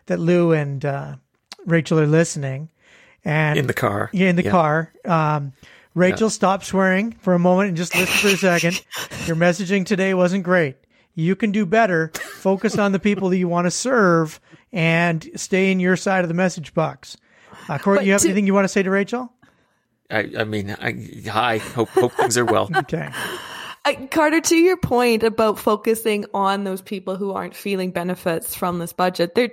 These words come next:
Speaker 3: there's a lot of them, are there not? Like, there's a lot of sectors, um, that haven't, <laughs> that haven't gotten what they want out of this budget.
Speaker 1: I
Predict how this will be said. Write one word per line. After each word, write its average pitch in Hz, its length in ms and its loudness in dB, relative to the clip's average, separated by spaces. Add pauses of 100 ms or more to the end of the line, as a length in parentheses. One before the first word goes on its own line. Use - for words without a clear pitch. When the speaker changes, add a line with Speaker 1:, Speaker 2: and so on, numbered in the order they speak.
Speaker 3:
there's 254 320 -2
a 277 60 4
lot 247 200 0
of 294 100 -4
them, 175 240 -4
are 185 120 2
there 185 140 2
not? 185 320 0
Like, 208 180 -2
there's 208 180 0
a 214 60 0
lot 214 260 2
of 226 140 -8
sectors, 196 840 -4 (460)
um, 190 560 2 (160)
that 208 320 -2
haven't, 196 680 -4 (480)
<laughs> - 480 -20
that 226 140 2
haven't 240 260 0
gotten 220 280 0
what 226 120 0
they 220 120 -2
want 214 260 -2
out 208 100 0
of 214 100 -4
this 214 160 -4
budget. - 720 -8 (260)
Speaker 1:
I - 100 -20